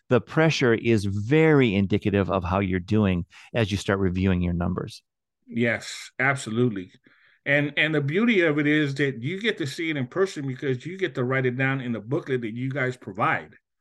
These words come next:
Speaker 2: So,
Speaker 1: Yeah.
Speaker 2: which is another tool that it's, 'cause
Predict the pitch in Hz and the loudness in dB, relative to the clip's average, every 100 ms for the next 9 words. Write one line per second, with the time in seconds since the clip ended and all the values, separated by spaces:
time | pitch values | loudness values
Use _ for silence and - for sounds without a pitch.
0 | _ _ _ _ 113 - 85 123 143 139 | _ _ _ _ 0 2 2 -4 -8 -6
1 | 123 123 123 175 160 131 135 120 120 120 | -4 -2 -2 -2 -4 -4 -2 0 -2 -6
2 | - _ _ _ 120 123 117 135 _ _ | -12 _ _ _ 0 0 0 -4 _ _
3 | _ _ _ _ _ _ _ _ - 131 | _ _ _ _ _ _ _ _ -6 -6
4 | 127 _ - - 127 156 139 113 | -6 _ -20 -16 -4 2 2 0